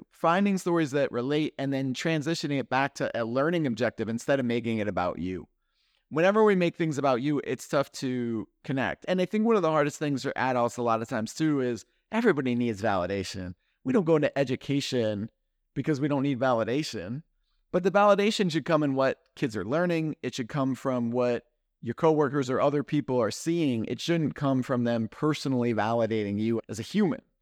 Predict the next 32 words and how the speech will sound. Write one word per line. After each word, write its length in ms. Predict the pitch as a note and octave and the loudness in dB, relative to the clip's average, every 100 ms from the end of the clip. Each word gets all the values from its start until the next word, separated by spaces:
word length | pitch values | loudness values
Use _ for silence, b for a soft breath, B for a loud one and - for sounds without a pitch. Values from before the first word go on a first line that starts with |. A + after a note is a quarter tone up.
| _ _ _ _ _ | _ _ _ _ _
So 280 | - - F3+ | -12 0 4
that's 240 | F3 A#3+ G#3 | 6 4 4
one 320 | E3 F#3+ G#3 | 2 4 4
way 160 | E3 | 4
to 100 | C3 | 2
really 260 | C3 C#3+ B2+ | 0 0 0
normalize 840 | B2 B2 B2+ A#2+ A#2 A2 G#2+ G2 - - | 0 2 2 0 0 -2 -4 -8 -20 -10
these 200 | B2+ B2 | -6 -6
conversations. 1000 | - A#2+ G2+ F#2+ B2+ B2+ A2+ A#2 A2+ A2+ | -4 -4 -2 -4 -2 -4 -4 -6 -6 -4
Another 380 | A2 E3 G3 G3 | -2 2 2 4
way 220 | D#3+ D3 | 4 2
is 120 | C3 | 0
to 100 | - | -4
build 560 | B2+ C3+ C3 C3+ B2+ A2+ _ - | -6 -2 -2 -2 -4 -6 _ -12
language 480 | B2 C#3+ E3 C3+ A2 | -4 0 0 0 -2
for 140 | B2+ | -4
mental 340 | A2 A2 G#2+ G#2+ | -2 -4 -4 -2
health, 360 | A2+ A2 G#2+ _ _ _ | 0 0 -2 _ _ _
which 480 | - C3+ C3 - - _ | -6 -4 -4 -6 -12 _
we 120 | F#3+ F#3+ | 0 2
could 120 | F3+ | 4
talk 160 | F#3 | 2
about 220 | D3+ C#3 A#2+ | 4 2 2
more 140 | C#3 | -2
specifically 580 | B2+ A#2 - C3 G#2+ A2 | -4 -6 -4 -4 -2 -2
as 80 | A2 | -2
a 60 | |
program 420 | G2 C#3 A#2+ A#2 A2 | -2 -2 0 -2 -2
for 200 | A#2+ G2+ | 0 -2
a 40 | |
school. 540 | - - G#3 C3 G#2+ - _ _ _ _ | -4 -2 0 0 -2 -8 _ _ _ _
But 460 | - D3 C3 A#2 | 0 4 4 2